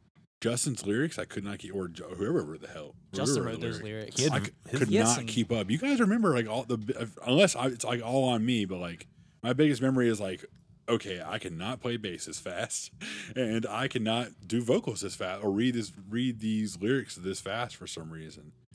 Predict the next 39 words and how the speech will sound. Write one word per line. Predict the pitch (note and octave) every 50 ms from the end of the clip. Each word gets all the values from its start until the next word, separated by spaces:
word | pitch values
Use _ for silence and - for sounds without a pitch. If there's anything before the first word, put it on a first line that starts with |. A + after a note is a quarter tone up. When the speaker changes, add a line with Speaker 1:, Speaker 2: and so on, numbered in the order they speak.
| - - _
Speaker 1:
And | G2 G#2+
it | A#2
was, | A#2+ A#2+ A#2
like, | A#2+ A2
a | G2+ G2+
mental | G2+ G2+ G#2+ A2+ - - A#2+ G#2
block | F2 F#2 F2 F#2 F#2+ G2 F#2+ - -
in | F2+ E2+
my | E2 D2+
head. | C#2+ F2 F#2 F2 E2+
I | D#2+ E2+
just | E2+ - -
could | - F2+ F2
not | F2 E2 E2 D#2
do | - F2 F2 E2
it. | D2+ D2 C#2+ _ _ _ _ _ _ _ _ _
And | - G2
then | G#2+ G#2+ G2
Chris | - - A2+ B2 B2+ -
came | - A2+ G2+ G2 F#2+
in, | F#2 F#2+ F#2+ F#2
and | F#2 F#2+
it | G2
was | G2 G2 F#2
like, | - F2+ F2 F2+ - - _ _ _ _ _ _ _ _ _ _ _ _ _ -
I | G2+
don't | G#2 F#2+
know, | E2+
it | D#2+
was | D#2
like | E2 E2+ E2+
all, | E2+ F2+ F2+ F2+ -
everything | F2 F#2 F#2 F#2 F2+ E2+
just | E2 - -
clicked. | - - F2+ E2 D2+ - - _ - - _
It | - -
sounded, | - F2 E2+ D#2+ D#2
like, | D#2 D2+ D2 _ - - _ _ _ _ _ _ _ _ _ _ _
good. | - F2 D#2+ - - -